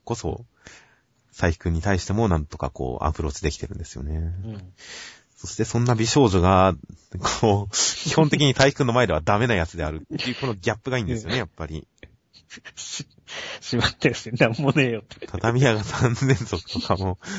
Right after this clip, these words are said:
Speaker 1: 絶対ありえないですから、そんなの。
Speaker 2: いやー、ほんとだからこのね、ダメなところも魅力になってるってのは、テルハさんのすごいとこですよね。
Speaker 1: むしろダメなところこそが魅力ですけどね。
Speaker 2: あー、そうですね。
Speaker 1: ただみんなにチヤホヤされて、うふふって言ってるだけの美少女だったら、それは別に魅力じゃないですから。
Speaker 2: うん。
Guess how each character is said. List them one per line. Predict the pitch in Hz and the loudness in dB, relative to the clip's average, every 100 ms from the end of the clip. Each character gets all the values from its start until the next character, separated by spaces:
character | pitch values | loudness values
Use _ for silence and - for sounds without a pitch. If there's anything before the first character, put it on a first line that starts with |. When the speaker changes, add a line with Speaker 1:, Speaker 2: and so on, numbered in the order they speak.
| 160 | -10
Speaker 1:
絶 | - 117 101 - | -2 -2 -2 2
対 | 151 | 4
あ | 143 | 6
り | 131 | 4
え | 135 | 2
な | |
い | 101 | 0
で | 127 | -6
す | - | -10
か | 78 | -8
ら、 | |
そ | 73 82 | -8 -8
ん | |
な | 80 | 0
の。 | 78 - 349 - - 320 - - - _ _ _ | 0 4 2 2 0 0 -2 -8 -12 _ _ _
Speaker 2:
い | |
や | 113 107 101 101 95 92 - | -12 -10 -10 -12 -14 -14 -12
ー、 | 135 | -10
ほ | 101 233 | -4 -6
ん | 285 | -4
と | 226 | -2
だ | 233 | 2
か | |
ら | 110 | 2
こ | - 120 | 2 -4
の | 123 | -4
ね、 | 127 | -4
ダ | 117 160 | 2 2
メ | 285 | 2
な | 311 | 2
と | 143 | 2
こ | 156 | 2
ろ | 170 147 | 2 0
も | 107 | -2
魅 | |
力 | 107 117 147 | 2 4 4
に | |
な | 139 | 4
っ | 139 | 2
て | - | -2
る | 98 | -6
っ | |
て | - | -6
の | |
は、 | 90 | -4
テ | 113 | 0
ル | |
ハ | 107 | 0
さ | 101 | -2
ん | |
の | 87 | -6
す | - | 0
ご | 113 | 2
い | |
と | 98 | 2
こ | 87 | -2
で | 85 | -8
す | - | -14
よ | 85 | -16
ね。 | 95 95 101 101 101 _ | -12 -12 -12 -14 -16 _
Speaker 1:
む | 139 | -10
し | - | -4
ろ | 110 | 0
ダ | 104 | 0
メ | 147 | 0
な | 170 | -2
と | 92 | -4
こ | 90 | -6
ろ | 131 | -6
こ | - 143 | -4 -6
そ | 139 | -2
が | 87 | 0
魅 | 87 | 0
力 | 85 87 | -2 -6
で | |
す | - | -8
け | - | -10
ど | 60 | -10
ね。 | 71 92 _ _ | -10 -12 _ _
Speaker 2:
あ | 123 117 107 95 90 _ | -2 -2 -2 -6 -10 _
ー、 | |
そ | - | -2
う | 110 | -2
で | |
す | 90 | -4
ね。 | 98 98 104 107 | -8 -6 -4 -2
Speaker 1:
た | 107 | 0
だ | 117 | 2
み | 117 | 2
ん | 156 | 2
な | 165 | 2
に | 104 | 2
チ | - 165 | 2 4
ヤ | 131 | 4
ホ | 110 | 4
ヤ | 101 | 2
さ | 107 | 2
れ | 101 | 0
て、 | 107 | 0
う | 92 | -2
ふ | 98 | -4
ふ | 120 120 | -6 -8
っ | |
て | - | -4
言 | 90 | -6
っ | |
て | - | -2
る | 101 | 0
だ | 101 | 0
け | 110 | 0
の | |
美 | 87 | -2
少 | 90 113 | -2 -4
女 | 90 | -4
だ | 78 | -6
っ | |
た | - 90 | -6 0
ら、 | 82 | 0
そ | 82 110 | 0 -2
れ | |
は | 127 131 120 117 113 | 0 2 2 2 0
別 | 95 95 | -2 -2
に | 92 | 0
魅 | 87 | 2
力 | 90 90 | 0 0
じ | |
ゃ | 80 | 0
な | 78 | 0
い | |
で | 65 | -2
す | - | -8
か | - | -8
ら。 | 65 | -6
Speaker 2:
う | 85 | -4
ん。 | 113 | -6